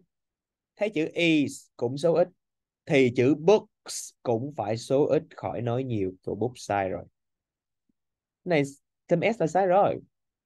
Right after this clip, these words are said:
This is the book. Nha, chữ this là dùng số ít mà. Dùng số nhiều là chữ gì con? Số nhiều là chữ gì?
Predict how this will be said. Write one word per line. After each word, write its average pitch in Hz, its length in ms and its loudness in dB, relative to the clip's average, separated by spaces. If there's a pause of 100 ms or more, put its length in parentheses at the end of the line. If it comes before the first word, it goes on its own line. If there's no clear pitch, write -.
(880)
This 233 220 4 (100)
is 196 380 2 (500)
the 135 300 8 (100)
book. 190 300 2 (1080)
Nha, 233 200 -10
chữ 202 80 -6 (120)
this 285 220 -2
là 175 140 0
dùng 165 200 -2
số 226 120 0
ít 269 140 2
mà. 175 160 -2 (800)
Dùng 175 180 6
số 226 100 2
nhiều 185 240 4
là 175 160 6
chữ 165 80 4
gì 196 260 2
con? 196 140 4 (3750)
Số - 140 -4
nhiều 190 160 2
là 165 100 2
chữ 156 140 0
gì? 170 300 0